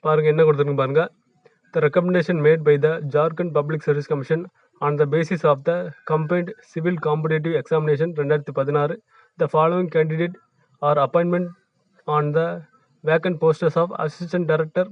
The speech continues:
cum district public relation officer in the basis of basic grade of Jharkhand Information Service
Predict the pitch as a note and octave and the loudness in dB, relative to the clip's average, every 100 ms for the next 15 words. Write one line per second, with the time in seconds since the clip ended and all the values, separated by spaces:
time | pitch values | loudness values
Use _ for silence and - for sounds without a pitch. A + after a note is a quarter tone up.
0 | E3+ E3 G3 F#3+ E3+ E3 D#3 G#3 F#3 D#3 | -4 -6 -6 -12 -6 -6 -4 -4 -2 -2
1 | D3+ D#3+ D#3 D3 D#3 C#3+ C#3+ D#3 F3+ _ | -2 -2 0 0 0 -2 -4 -4 -4 _
2 | _ _ _ E3 D#3 D3 E3 E3+ F3+ F3+ | _ _ _ -6 -2 0 0 0 0 0
3 | F#3 _ - D3+ F3+ G#3 F3 D3+ D#3+ F3 | -2 _ -4 0 0 -2 -4 0 0 0
4 | - _ _ D#3+ E3+ E3 D#3 E3+ F3 F#3 | -6 _ _ -4 -4 -2 0 0 -2 -6
5 | E3 D3+ F3 D#3 F3 D#3+ E3 E3+ | -6 -4 -2 0 -2 0 -2 -2